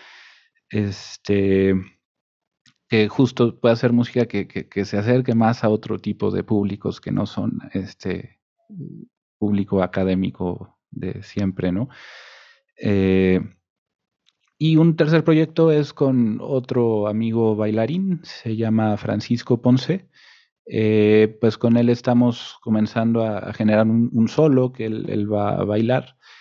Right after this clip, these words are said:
Eh, pues desde luego yo voy a hacer la parte sonora. Eh, pero sí, yo creo que lo que caracteriza más esta etapa en la que estoy ahora, eh, pues es como la búsqueda de, de colaborar, ¿no? De, de tender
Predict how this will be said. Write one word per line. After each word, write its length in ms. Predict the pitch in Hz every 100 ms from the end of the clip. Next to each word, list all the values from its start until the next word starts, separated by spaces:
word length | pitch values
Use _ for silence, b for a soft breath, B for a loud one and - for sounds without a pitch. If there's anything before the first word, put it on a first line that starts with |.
| b _ -
Eh, 300 | 120 127 123
pues 220 | - 120
desde 200 | - 101
luego 200 | 101 101
yo 140 | 98 101
voy 160 | 98
a 40 | 98
hacer 240 | 101 101
la 200 | 98 92
parte 520 | - 98 - 101 101
sonora. 580 | 98 113 113 120 117 - _ _ _ _ _ _ _ _ _ _ -
Eh, 500 | 110 107 107 107 110
pero 180 | 120 120
sí, 220 | 120 165
yo 140 | 156 160
creo 160 | 170
que 100 | 160
lo 240 | 160 120 -
que 160 | 120
caracteriza 1040 | 107 120 113 110 - 117 127 127 135 127 117 - 104 - -
más 400 | - 120 117 120
esta 500 | 127 123 - 117 110
etapa 540 | 98 95 - 113 - 120
en 80 | 113
la 160 | 98
que 80 | 95
estoy 420 | 98 - 107 107
ahora, 400 | 113 107 113 165 135
eh, 560 | 101 95 98 98 104 -
pues 240 | - 107 113
es 240 | 107 104
como 280 | - 110 104
la 120 | 101
búsqueda 480 | 107 107 - 110 101
de, 140 | 87
de 140 | 92 98
colaborar, 640 | - 101 95 101 113 117 -
¿no? 220 | - 123 135
De, 260 | 104 101 107
de 160 | 110 104
tender 480 | - 104 110 110